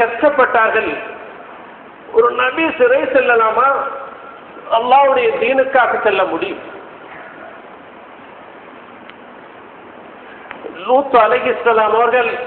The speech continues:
அவர்களையும் அவருடைய கூட்டத்தையும் இந்த ஊரிலிருந்து வெளியேற்றுங்கள் என்று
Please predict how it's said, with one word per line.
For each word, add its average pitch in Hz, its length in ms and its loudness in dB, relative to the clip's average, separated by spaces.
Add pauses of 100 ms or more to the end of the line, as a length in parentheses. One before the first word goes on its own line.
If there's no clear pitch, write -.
(1500)
அவர்களையும் 247 680 2
அவருடைய 262 360 2 (300)
கூட்டத்தையும் 269 720 2 (1120)
இந்த 240 180 0 (160)
ஊரிலிருந்து 294 480 2
வெளியேற்றுங்கள் 285 880 0
என்று 247 260 0